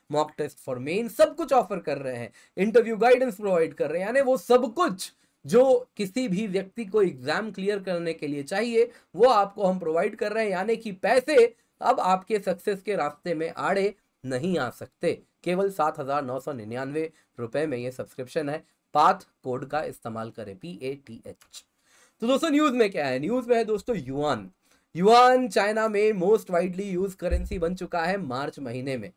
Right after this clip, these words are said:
तो जितना भी क्रॉस बॉर्डर ट्रांजैक्शन चाइना में हुआ है उसमें डॉलर को युआन ने पछाड़ दिया है। इतना ही नहीं दोस्तों, ये पहली बार हुआ है और ये बता रहा है बीजिंग किस प्रकार से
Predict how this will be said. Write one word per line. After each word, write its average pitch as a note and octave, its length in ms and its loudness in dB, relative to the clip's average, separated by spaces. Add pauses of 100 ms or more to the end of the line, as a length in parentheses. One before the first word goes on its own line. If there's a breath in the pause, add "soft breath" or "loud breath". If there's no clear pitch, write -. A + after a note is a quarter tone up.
(460)
तो G#3+ 60 4
जितना B3 320 0
भी C#4 140 0
क्रॉस B3 260 4
बॉर्डर A3+ 260 2
ट्रांजैक्शन G3+ 560 -4
चाइना E3 320 -4
में E3+ 120 -2
हुआ F3 280 -2
है G3 160 0
उसमें G#3 460 -6 (320)
डॉलर E3 340 4
को A#3 180 4
युआन D#3+ 420 -2
ने D#3+ 140 -2
पछाड़ D3+ 440 -4
दिया A2+ 260 -10
है। F#2 140 -18 (760 soft breath)
इतना A#3 240 4
ही C4 160 8
नहीं B3 140 6
दोस्तों, A#3+ 280 4
ये B3+ 100 4
पहली F#3 400 0
बार D#3 240 2
हुआ D#3+ 280 -2
है F#3 120 -2
और A3 160 -2
ये G#3+ 100 -4
बता F#3+ 300 -2
रहा G3+ 160 0
है F#3+ 180 -2
बीजिंग D3 340 -8
किस D#3+ 200 -10
प्रकार D#3 400 -6
से F#3+ 340 -2